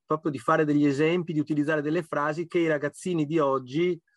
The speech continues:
utilizzano. Insomma, chattare non è certo un verbo, i puristi un po' ne avrebbero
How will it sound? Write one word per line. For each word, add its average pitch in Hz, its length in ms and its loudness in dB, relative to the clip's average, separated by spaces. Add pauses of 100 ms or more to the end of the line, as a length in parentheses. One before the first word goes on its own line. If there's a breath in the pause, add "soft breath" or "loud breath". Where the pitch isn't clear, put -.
(160 soft breath)
utilizzano. 135 840 0
Insomma, 120 360 -2
chattare 151 560 -2
non 147 160 0
è 143 60 0
certo 147 380 -2
un 143 100 -4
verbo, 135 1040 0 (200 soft breath)
i 151 120 -6
puristi 160 480 -2
un 135 120 -2
po' 147 160 2
ne 143 100 0
avrebbero 135 840 -2